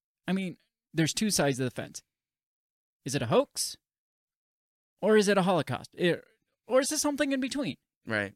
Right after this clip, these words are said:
Speaker 2: right.
Speaker 1: Or
Speaker 2: Yeah.
Speaker 1: not a Holocaust, sorry, a, apocalypse.
Speaker 2: You know.
Speaker 1: Apo-, apocalyptic, uh, pandemic that's gonna wipe out humanity. Is a hoax or a,
Speaker 2: Uh,
Speaker 1: the apocalypse, end of the world?
Speaker 2: Holocaust is gonna be twenty twenty-five.
Speaker 1: Yeah, well,
Speaker 2: So,
Speaker 1: probably
Speaker 2: mark your calendars.
Speaker 1: probably,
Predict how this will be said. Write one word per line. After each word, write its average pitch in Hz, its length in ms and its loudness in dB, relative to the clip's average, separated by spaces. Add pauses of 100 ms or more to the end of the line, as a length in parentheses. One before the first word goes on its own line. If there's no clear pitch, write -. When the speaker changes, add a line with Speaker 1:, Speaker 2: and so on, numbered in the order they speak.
Speaker 2:
right. 110 200 -2
Speaker 1:
Or 104 40 -12
Speaker 2:
Yeah. 127 220 0
Speaker 1:
not 208 160 4
a 165 60 6
Holocaust, 135 560 2
sorry, 127 260 2
a, 135 280 0
apocalypse. 127 760 -2
Speaker 2:
You 139 100 -2
know. 113 60 -4
Speaker 1:
Apo-, - 220 -2
apocalyptic, 160 880 2 (420)
uh, 147 160 6
pandemic 147 540 4
that's 139 160 -2
gonna 151 160 0
wipe 139 240 2
out 131 180 4
humanity. 123 420 0
Is 135 120 0
a 139 60 -2
hoax 196 400 0
or 151 260 0
a, 143 160 -4 (280)
Speaker 2:
Uh, 147 60 -10
Speaker 1:
the 143 140 0
apocalypse, 131 760 -4
end 135 200 4
of 123 80 0
the 113 60 -6
world? - 200 -12
Speaker 2:
Holocaust 131 580 0
is 113 100 -6
gonna 117 140 -14
be 113 80 -14
twenty 120 300 -12
twenty-five. - 560 -12
Speaker 1:
Yeah, - 240 -10
well, 202 240 0
Speaker 2:
So, - 60 -8
Speaker 1:
probably 233 480 -2
Speaker 2:
mark 160 120 2
your 143 140 0
calendars. 135 520 -6
Speaker 1:
probably, 208 380 2